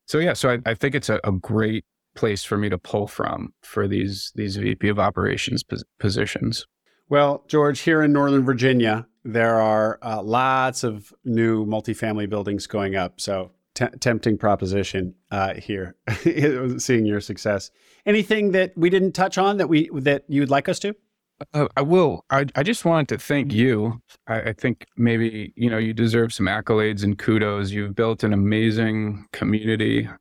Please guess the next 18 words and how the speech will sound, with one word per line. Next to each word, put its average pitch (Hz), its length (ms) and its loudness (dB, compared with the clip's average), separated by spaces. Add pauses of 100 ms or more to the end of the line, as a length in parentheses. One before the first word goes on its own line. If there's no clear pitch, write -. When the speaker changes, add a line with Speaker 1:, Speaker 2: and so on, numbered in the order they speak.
(160)
Speaker 1:
um, 107 480 -2
and, 104 300 -4
and 110 180 -2
I 113 80 -2
get 107 180 -4
so - 260 -2
much 110 220 -2
value. 101 480 0
I 107 60 0
know 104 120 2
a 104 60 2
lot 104 140 2
of 104 160 -2
the 101 80 2
listeners 101 500 2
do 104 260 0
out 95 180 0
of, 98 140 -4